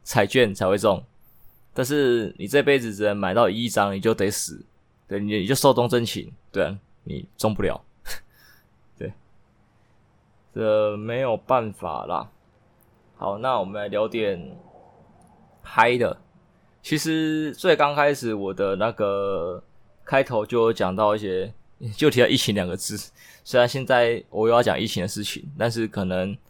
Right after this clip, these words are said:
没有那么多加油打气或是讨论吧。哦，有欸，对不起，我错了。因为我后来有在别人的一个文章看到说，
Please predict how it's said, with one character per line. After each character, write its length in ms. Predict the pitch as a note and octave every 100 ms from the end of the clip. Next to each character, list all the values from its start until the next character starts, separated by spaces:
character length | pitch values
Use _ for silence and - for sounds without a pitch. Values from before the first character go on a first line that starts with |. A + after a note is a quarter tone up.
| _ _ _ _ _ _
没 100 | -
有 140 | D3 B2+
那 100 | C#3+
么 160 | B2+
多 260 | A2 A#2 A#2
加 240 | - A2+
油 140 | A#2 A2
打 220 | G2 F#2
气 200 | - A#2
或 140 | A2+
是 100 | A2+
讨 220 | G2 G#2 E2+
论 180 | G#2 F#2
吧。 240 | A#1 - -
哦， 220 | - G#2+
有 240 | G#2 F#2+ F#2+
欸， 360 | G2+ F#2+ E2+ - _ _ _ _ _ _ _
对 100 | A2
不 120 | G#2+
起， 360 | A2+ A2 D2+ -
我 100 | -
错 260 | F2+ A2+ F#2+
了。 220 | D#2 C#2+ - _ _ _ _ _ _ _ _ _ _ _ -
因 100 | C#3
为 220 | E3 D#3+
我 160 | D3 B2
后 180 | D#3 D3
来 80 |
有 140 | B2+ G2+
在 180 | C3 B2+
别 200 | A2+ G#2+
人 160 | G#2+
的 200 | G#2+ G#2
一 40 | A2+
个 240 | G#2 G2+
文 200 | F#2+ G#2
章 280 | G2+ G#2+ G#2+
看 180 | B2 G#2+
到 200 | A2+ A2
说， 640 | - G2+ G2 F#2+ G2 G2